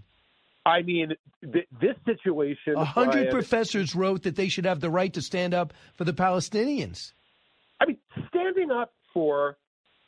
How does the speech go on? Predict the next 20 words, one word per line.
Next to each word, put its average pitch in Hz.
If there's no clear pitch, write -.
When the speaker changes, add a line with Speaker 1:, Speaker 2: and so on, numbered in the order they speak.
Speaker 1:
a 165
mother 185
in 160
Gaza 160
City 151
who's 135
worried 143
about 139
her 127
children 165
or 139
anyone 175
who's 156
worried 156
about 147
their 131
business 147
and 139
their 123
home, 135